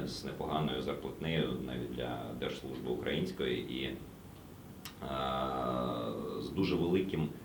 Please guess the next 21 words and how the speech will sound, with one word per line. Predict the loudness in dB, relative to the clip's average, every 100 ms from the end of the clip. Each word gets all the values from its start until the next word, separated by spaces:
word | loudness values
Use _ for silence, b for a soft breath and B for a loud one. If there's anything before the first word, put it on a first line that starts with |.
| 0
рівнем | 2 4 4 2
незалежності. | 4 6 6 6 2 -4 -12 -14 -14 -16 -16 -16 -16 -4
Але | 4 4
це | 6 4
зроблено, | 6 6 6 4 2 -4 -6 -2
і | 4 4
набу | 4 4 4
вже | 6 6 6
там | 4 0 -2
почне, | -2 2 4 4 0 B B B B B B -12 0
вже | 2
почало | 4 6 6 8
працювати. | 6 6 6 4 4 2
Я | 2 2
думаю, | 2 2
що | 0 0
перші | 4 4 4 4 2 2
кейси, | 4 6 6 4 2
е, | 0 -4 -6 -4 -2 -2
з'являться | 0 2 2 0 -4 -6
там | -8